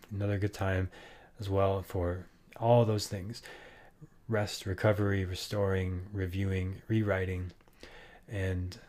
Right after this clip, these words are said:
like, for me personally, I'm scheduling that time to rewrite my yoga teacher training course that's coming out in late March. So, uh, I, I've just actually completing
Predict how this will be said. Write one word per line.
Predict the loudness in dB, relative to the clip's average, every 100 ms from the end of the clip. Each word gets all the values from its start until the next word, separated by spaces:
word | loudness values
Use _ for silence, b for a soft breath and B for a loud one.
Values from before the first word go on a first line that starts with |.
| -10
like, | -4
for | 6
me | 6 8
personally, | 8 6 6 4 6 4 2
I'm | 0 2 4 2 -4
scheduling | -2 4 8 8 8
that | 4 2
time | 2 4 2 0
to | 0 2 2 0 -6 -16 -20 -20 -8
rewrite | -2 4 6 6 6 6
my | 4 2
yoga | 4 4 4
teacher | 0 2 2
training | 2 4 6 6
course | 4 2 0
that's | -6 -4
coming | -2 0
out | -2 -4
in | -4 -2 -4 -8 -8
late | -2 -2 0
March. | 0 0 -6 -16 B B B B B B B -14
So, | -2 2 2 2 0 -2
uh, | -4 -6 -8 -10 -10
I, | -10 -12 -20 -20 _ -20 -20 -20 -10 -2
I've | 0 -2 -6 -16 -6
just | -4 -2
actually | 0 2 2
completing | 2 -2 2 4 6 6 4